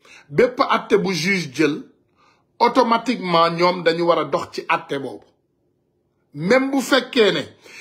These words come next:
ñi nga xam ne ñoom la ñu demandoo ci acte bi, ñoom dañu dem defi li nga xam ne moom mooy appel, te am nañ ci droit.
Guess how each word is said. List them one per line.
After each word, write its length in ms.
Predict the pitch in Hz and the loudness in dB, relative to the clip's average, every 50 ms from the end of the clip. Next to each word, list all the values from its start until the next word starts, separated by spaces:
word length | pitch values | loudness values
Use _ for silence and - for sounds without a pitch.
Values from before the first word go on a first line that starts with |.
| - - | -16 -10
ñi 240 | 165 175 208 233 240 | -6 -2 0 0 2
nga 120 | 233 233 220 | 2 2 0
xam 240 | - 214 214 202 196 | 2 0 0 0 0
ne 80 | 196 | -2
ñoom 240 | 190 190 196 190 190 190 | 0 2 2 2 2 0
la 80 | 185 180 | 0 0
ñu 120 | 170 175 | 2 4
demandoo 460 | 170 170 175 175 175 175 170 170 165 165 | 4 4 6 4 2 0 2 0 -2 -2
ci 100 | - 175 - | -2 -4 -4
acte 240 | 190 180 - 180 165 | -4 -4 -2 -4 -4
bi, 140 | 165 170 | -4 -4
ñoom 200 | 165 175 170 165 165 | -2 -2 -2 0 -2
dañu 180 | 170 165 170 | -4 -4 0
dem 200 | 170 170 170 170 | 0 0 -2 0
defi 280 | 160 180 170 170 - 175 | -2 -2 -2 -2 -4 -6
li 120 | 175 170 160 | -8 -6 -4
nga 100 | 175 160 | -4 -4
xam 180 | 160 170 160 | -4 -4 -4
ne 60 | 156 160 | -4 -6
moom 180 | 160 151 151 | -6 -6 -4
mooy 120 | 156 156 - | -4 -6 -4
appel, 320 | - 160 - - 135 113 - - _ _ _ _ _ _ _ | -4 -4 -4 -4 -8 -10 -10 -16 _ _ _ _ _ _ _
te 60 | - | -8
am 180 | 175 185 180 180 | -4 -4 -2 -2
nañ 160 | 185 175 165 | -2 -4 -4
ci 140 | - 160 147 | -4 -8 -8
droit. 340 | 139 143 131 120 98 - | -6 -6 -6 -6 -8 -12